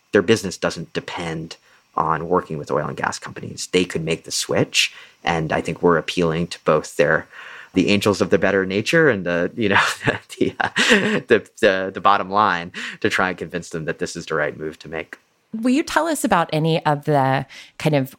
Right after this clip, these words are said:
Speaker 2: wins the Clean Creatives campaign has had so far?
Speaker 1: Yeah, sure. So, you know, so we've just been around for six months, um, and it's been phenomenal how quickly it's been growing. So already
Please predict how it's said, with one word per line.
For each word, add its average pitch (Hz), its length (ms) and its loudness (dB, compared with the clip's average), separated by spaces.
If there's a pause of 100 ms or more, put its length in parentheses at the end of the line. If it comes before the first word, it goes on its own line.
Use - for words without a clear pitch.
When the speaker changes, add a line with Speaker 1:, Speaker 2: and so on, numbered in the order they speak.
Speaker 2:
wins 151 800 2
the 151 440 2
Clean 147 340 2
Creatives 139 460 0
campaign 139 460 0
has 139 100 -2
had 139 300 -6
so 143 140 -2
far? 135 440 -4 (460)
Speaker 1:
Yeah, 110 300 4
sure. 85 440 2
So, 98 560 2 (100)
you 107 120 2
know, 92 140 4
so - 160 -2
we've 113 160 2
just 131 200 4
been 107 100 2
around 92 220 2
for 87 140 -6
six - 320 -6
months, 82 560 -2
um, 82 360 -2
and 95 80 -2
it's 92 120 -6
been 87 240 -2
phenomenal 87 560 0
how 85 160 -6
quickly - 320 -4
it's 76 100 -4
been 80 160 -4
growing. 78 420 -4
So 87 520 0 (320)
already 92 680 0